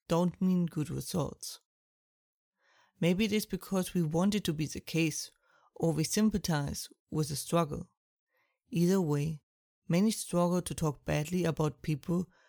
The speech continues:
who are generally good. They feel like a liar or a traitor or the like. As they feel like accusing the person of a crime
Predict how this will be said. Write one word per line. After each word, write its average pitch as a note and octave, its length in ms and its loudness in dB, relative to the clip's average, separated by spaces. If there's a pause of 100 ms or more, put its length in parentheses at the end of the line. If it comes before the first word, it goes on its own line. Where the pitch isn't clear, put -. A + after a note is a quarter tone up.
(140)
who - 120 -2
are E3+ 80 4
generally D#3+ 600 2
good. - 340 -6 (1080)
They D#3+ 100 2
feel G3+ 220 0
like E3+ 200 4
a D#3 60 0
liar E3+ 520 -2 (140)
or C#3+ 140 0
a - 20 -2
traitor F#3 580 0 (220)
or D#3 140 2
the D3+ 120 2
like. - 380 -4 (1300)
As F#3 160 2
they F#3+ 120 2
feel A#3 240 2
like G#3 220 2
accusing F#3 640 -2
the D3+ 80 0
person D#3+ 420 2
of D3+ 140 -6
a D3 40 -10
crime E3 520 0